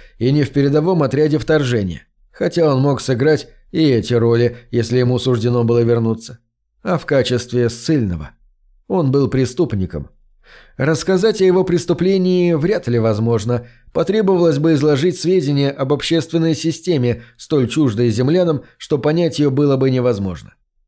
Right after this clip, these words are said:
Достаточно повторить, что мозговик был преступником и в настоящее время находился в ссылке.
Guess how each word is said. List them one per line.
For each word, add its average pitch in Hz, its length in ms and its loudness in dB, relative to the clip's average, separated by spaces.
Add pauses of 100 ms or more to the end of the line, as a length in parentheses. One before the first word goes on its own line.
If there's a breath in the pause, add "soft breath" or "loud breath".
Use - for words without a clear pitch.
(120)
Достаточно 123 720 -2
повторить, 113 540 -2 (180)
что - 240 -2
мозговик 147 480 0
был 160 160 2
преступником 123 840 -2 (200 loud breath)
и 107 80 -2
в 120 80 0
настоящее 120 580 0
время 143 360 -2 (260 soft breath)
находился 139 680 0
в - 60 -12
ссылке. - 460 -6